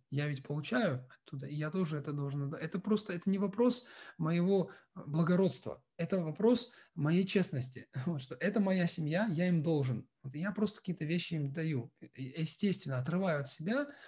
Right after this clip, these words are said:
не как благотворитель, а просто потому, что я должен им это сделать. И,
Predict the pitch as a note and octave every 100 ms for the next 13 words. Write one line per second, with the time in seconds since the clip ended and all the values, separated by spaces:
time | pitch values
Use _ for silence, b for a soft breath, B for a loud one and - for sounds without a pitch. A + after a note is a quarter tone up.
0 | B D#3+ D#3 C4 A3+ G#3+ F#3 F#3+ F3 C3+
1 | A2 b b b B2+ A3+ C4 G#3 E3+ F#3
2 | G3+ D#3+ D3+ D#3+ F#3 D#3 C3 A2+ B2+ B2+
3 | B2+ B2+ F#3 B B - F3 F#3 F#3